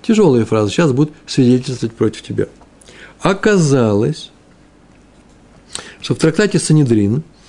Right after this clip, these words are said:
на девятнадцатом листе первой страницы там приводится эпизод, э, где судился царь Янай. Это было во времена второго храма,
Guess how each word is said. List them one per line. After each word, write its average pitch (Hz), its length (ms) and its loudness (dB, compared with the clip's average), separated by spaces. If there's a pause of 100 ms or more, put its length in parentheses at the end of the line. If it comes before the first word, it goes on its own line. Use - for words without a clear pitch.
(180)
на 117 140 0
девятнадцатом 135 580 0
листе 113 300 -2
первой 123 380 2
страницы 92 580 -8 (400)
там 208 220 0
приводится 160 460 2
эпизод, 139 720 -2 (560)
э, 110 420 2
где 143 460 0
судился 151 640 0
царь 151 320 0
Янай. 127 600 -2 (2750)
Это 165 220 0
было 147 260 2
во 127 100 2
времена 131 640 2
второго 131 360 2
храма, 92 460 -6